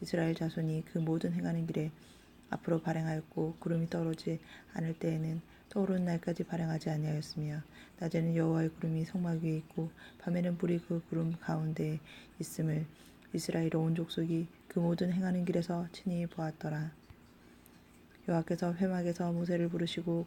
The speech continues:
그에게 일러 가라사대 이스라엘 자손에게 구하여 이르라. 너희 중에 누구든지 여호와께 예물 드리려거든 생축 중에서 소나 양으로 예물을 드릴지니라.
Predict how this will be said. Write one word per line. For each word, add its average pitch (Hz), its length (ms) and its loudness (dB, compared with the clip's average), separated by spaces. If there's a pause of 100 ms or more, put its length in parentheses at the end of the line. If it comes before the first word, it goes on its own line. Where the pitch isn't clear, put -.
그에게 170 300 2
일러 170 260 2
가라사대 165 640 -2 (420)
이스라엘 175 340 2
자손에게 170 480 0
구하여 170 320 0
이르라. 165 460 0 (400)
너희 165 180 4
중에 165 300 0
누구든지 165 520 2
여호와께 160 580 2 (360)
예물 170 320 4
드리려거든 160 800 0 (460)
생축 202 420 0
중에서 160 560 -2
소나 175 380 2
양으로 156 480 2
예물을 151 460 0
드릴지니라. 151 840 -2